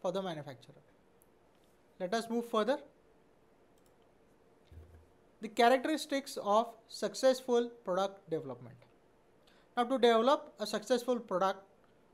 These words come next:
or to have a successful product development process, we need to consider the points that are displayed on screen. The first and the foremost is product quality. How good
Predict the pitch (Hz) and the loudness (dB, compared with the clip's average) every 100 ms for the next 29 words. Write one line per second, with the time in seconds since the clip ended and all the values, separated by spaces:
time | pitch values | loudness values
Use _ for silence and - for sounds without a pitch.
0 | _ - 196 247 - - _ _ _ _ | _ 2 4 4 0 -18 _ _ _ _
1 | 220 196 233 269 269 - 202 208 - 247 | -4 2 6 4 4 -10 -6 -6 -2 -2
2 | 233 262 233 214 240 214 196 196 196 175 | -2 -4 -2 -2 0 0 -2 -2 -4 -8
3 | 185 175 254 269 - - _ _ _ 220 | -4 0 0 -2 -6 -20 _ _ _ -2
4 | 302 294 285 277 254 214 - 208 208 220 | -2 -2 -6 -4 -2 -2 -2 -2 -2 -2
5 | - _ _ _ 190 196 226 214 220 - | -10 _ _ _ -8 -2 2 2 0 -8
6 | _ 180 190 202 202 175 - 208 196 170 | _ -2 0 0 -2 -4 -6 -6 -4 -4
7 | 170 - 139 123 120 - _ _ _ _ | -8 -14 -14 -14 -16 -20 _ _ _ _
8 | _ _ _ _ _ _ - 220 240 285 | _ _ _ _ _ _ -8 -2 8 8
9 | 302 285 262 254 254 233 226 240 208 208 | 8 2 2 0 0 -2 0 -4 -2 -4
10 | 214 - _ _ _ - 202 233 - 185 | -6 -16 _ _ _ -2 0 0 -2 -2
11 | 165 156 131 123 _ _ _ _ - 208 | -2 -2 -10 -18 _ _ _ _ 0 6
12 | 262 220 254 269 | 6 8 6 6